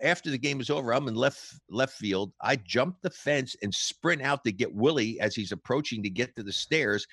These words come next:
and go up and shake his hand and run back to the,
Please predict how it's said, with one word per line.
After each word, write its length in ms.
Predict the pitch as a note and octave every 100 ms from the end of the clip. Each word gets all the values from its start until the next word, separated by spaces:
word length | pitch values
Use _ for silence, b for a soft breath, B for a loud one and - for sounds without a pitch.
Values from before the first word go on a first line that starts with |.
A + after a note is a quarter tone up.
| B
and 120 | - A2
go 260 | A#2+ A#2+
up 140 | D3 C#3
and 100 | A2+
shake 280 | - C3+
his 120 | A#2 -
hand 240 | C3 B2
and 120 | F#2
run 160 | B2 C3+
back 240 | B2+ A2 - _ _ _ _
to 80 | G2
the, 140 | F2+